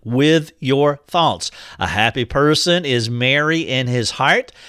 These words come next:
A habitually angry person has a bitter heart, not a merry heart. We are true to ourselves. What we show on the outside is what we are on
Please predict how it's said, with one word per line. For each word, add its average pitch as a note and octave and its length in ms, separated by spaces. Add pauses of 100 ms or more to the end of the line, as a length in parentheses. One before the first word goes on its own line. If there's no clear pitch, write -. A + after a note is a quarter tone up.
(160)
A D#3 200
habitually F3 1120
angry F3 560
person G#3+ 640
has F3 360
a G3+ 220
bitter G3+ 560
heart, D#3 420
not D#3 220
a G#3+ 40
merry A#3+ 420
heart. D3+ 580 (580)
We C3 200
are B2+ 100
true E3+ 320
to F#3 220
ourselves. G2+ 880
What A#2 200
we A2+ 160
show D3+ 520
on B2 160
the A2 120
outside D3 920
is B2 120
what A2+ 200
we B2 220
are C3+ 500
on B2+ 340